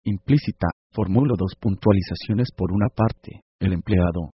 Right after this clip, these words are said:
a diferencia del esclavo, cumple un horario, por lo que tiene tiempo libre entonces, para hacer como le plazca. Y por otra la pregunta, ¿dejamos de ser esclavos por pasar a ser empleados, o dejamos de ser amos por ser empleadores? Al respecto le hace,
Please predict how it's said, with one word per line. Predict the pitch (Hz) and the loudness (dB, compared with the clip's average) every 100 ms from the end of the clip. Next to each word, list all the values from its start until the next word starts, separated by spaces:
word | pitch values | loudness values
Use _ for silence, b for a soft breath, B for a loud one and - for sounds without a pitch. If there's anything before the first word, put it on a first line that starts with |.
| _ | _
a | - | 0
diferencia | 113 110 92 95 110 113 | 2 2 2 0 0 -4
del | 98 95 | -2 0
esclavo, | 90 - - 104 110 - _ - | 0 -4 0 2 2 -4 _ -4
cumple | 101 98 104 | -2 2 2
un | 101 | 2
horario, | 87 101 117 131 139 _ _ | 2 0 0 -2 -4 _ _
por | 101 82 | -2 0
lo | 87 | 0
que | - | 0
tiene | 101 - 117 107 | -2 0 0 0
tiempo | - 151 147 127 | 2 2 4 2
libre | 101 101 95 | 4 4 2
entonces, | 107 - 117 113 104 82 - _ - | -2 2 0 0 -4 -4 -18 _ -4
para | 98 90 | -2 -2
hacer | - 107 | 0 0
como | - 107 | 2 4
le | 147 | 4
plazca. | - 87 - - - _ _ - | 4 -2 -2 -8 -16 _ _ -4
Y | 104 | -2
por | - 117 | 2 4
otra | 147 - | 4 4
la | 95 85 | 2 4
pregunta, | 117 120 113 - 147 165 _ - | 4 4 2 0 -4 -4 _ -4
¿dejamos | 101 - 113 127 | -2 0 0 0
de | 101 - | 0 -2
ser | 101 87 | -2 -2
esclavos | - - 87 101 131 - | -4 -4 -2 0 -2 -2
por | 95 92 | -4 -2
pasar | 107 - 143 | -2 2 2
a | 110 | 2
ser | 90 | 0
empleados, | 87 - 95 87 85 - - _ - | -4 0 2 4 0 -6 -20 _ 0
o | 113 | 2
dejamos | 98 - 113 123 | 2 2 0 2
de | 101 - | -2 -2
ser | 120 | 2
amos | 117 98 104 - | 4 4 2 -2
por | - 104 | -6 -8
ser | - 87 | -4 -4
empleadores? | 85 95 92 92 - - - _ _ - | 0 0 0 -2 -6 -12 -20 _ _ -2
Al | 123 104 | 2 2
respecto | 92 87 - 113 123 | 2 -2 0 0 2
le | 110 | 2
hace, | 104 113 - 147 | 4 2 0 -4